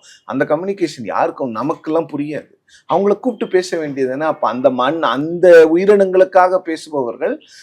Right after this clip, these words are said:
அந்த உயிரினங்களோடு ஒன்றிணைந்து வாழ்பவர்கள் இருக்கிறாங்கல்ல, இருக்கிறாங்களா இல்லையா?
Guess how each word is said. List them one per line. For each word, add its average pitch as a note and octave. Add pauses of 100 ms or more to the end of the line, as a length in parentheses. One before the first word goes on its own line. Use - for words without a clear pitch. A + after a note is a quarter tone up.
அந்த G3+ (120)
உயிரினங்களோடு G#3
ஒன்றிணைந்து A3+
வாழ்பவர்கள் F#3+
இருக்கிறாங்கல்ல, C#3+
இருக்கிறாங்களா F#3
இல்லையா? G#2+